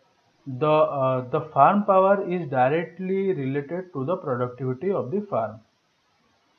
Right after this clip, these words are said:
So these are the benefits of the farm mechanization, um, which helps in increase in the efficiency.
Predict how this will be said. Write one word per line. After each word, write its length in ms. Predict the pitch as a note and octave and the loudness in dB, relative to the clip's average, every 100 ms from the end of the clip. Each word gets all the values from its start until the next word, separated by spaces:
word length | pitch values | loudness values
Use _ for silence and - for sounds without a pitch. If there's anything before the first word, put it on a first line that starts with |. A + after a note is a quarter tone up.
| _ _ _ _ _ _ _ _ _ _ _ - | _ _ _ _ _ _ _ _ _ _ _ -6
So 160 | D#3+ D#3+ | -2 -2
these 280 | C#3+ D3+ | -2 -2
are 200 | E3+ E3 | 0 0
the 140 | D#3+ E3+ | 0 -2
benefits 520 | C#3+ C3 D3 F3 F3+ | 0 -2 -2 -4 -4
of 100 | F3 | -4
the 100 | F3 | -4
farm 320 | E3+ D3+ E3+ | 0 2 2
mechanization, 880 | E3+ E3 E3+ E3+ E3 E3 G#3+ C#4 - _ _ _ | -2 -6 -4 -4 -4 -4 -6 -6 -12 _ _ _
um, 1080 | C3+ C3 C3 C3 C3 C3+ C3 C3+ B2+ B2+ - _ C3+ - - _ | -2 0 2 0 -2 -4 -8 -8 -8 -8 -12 _ -20 -20 -20 _
which 320 | B2+ D#3 D#3+ | -10 -8 -6
helps 360 | C#3+ D#3+ E3 - | -4 -4 -6 -8
in 180 | F3 F3+ | -8 -6
increase 600 | C#3 B2+ C#3+ E3+ E3+ E3+ D#3 | -4 -4 -4 -6 -6 -12 -10
in 180 | D3 | -6
the 80 | D#3 | -4
efficiency. 680 | D#3 B2+ C#3+ D#3+ D#3 D3 G#3 | -4 -6 -10 -10 -10 -8 -10